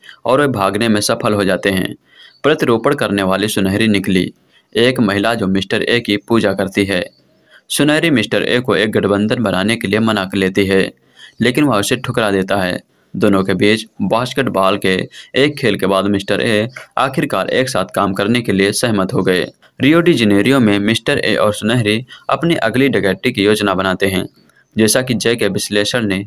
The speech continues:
रियो को मिस्टर ए की अगली डकैती का स्थान बताया है, जय और अली शहर की यात्रा करते हैं। वहाँ वे सोनाली की जुड़वा बहन मोनाली से मिलते हैं, जो केवल अंग्रेजी बोलती हैं,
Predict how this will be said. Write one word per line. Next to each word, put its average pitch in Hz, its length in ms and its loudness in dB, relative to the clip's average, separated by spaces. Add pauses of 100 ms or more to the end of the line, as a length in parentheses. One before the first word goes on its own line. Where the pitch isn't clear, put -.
(140)
रियो 123 300 4
को 98 200 -2
मिस्टर 113 360 0
ए 131 160 0
की 117 120 -2
अगली 113 260 2
डकैती 98 440 0
का 98 300 -2 (320)
स्थान 123 360 0
बताया 95 300 0
है, 95 220 0 (500)
जय 143 220 2
और 107 200 0
अली 120 240 0
शहर 120 280 0
की 110 140 0
यात्रा 95 300 0
करते 95 300 -2
हैं। 92 220 0 (480)
वहाँ 104 200 2
वे 113 140 2
सोनाली 107 380 0
की 107 120 -2
जुड़वा 92 300 0
बहन 101 360 -2 (300)
मोनाली 123 380 2
से 98 100 -2
मिलते 95 300 0
हैं, 98 260 -2 (300)
जो 104 180 0
केवल 113 300 2
अंग्रेजी 104 480 2
बोलती 98 360 2
हैं, - 180 -4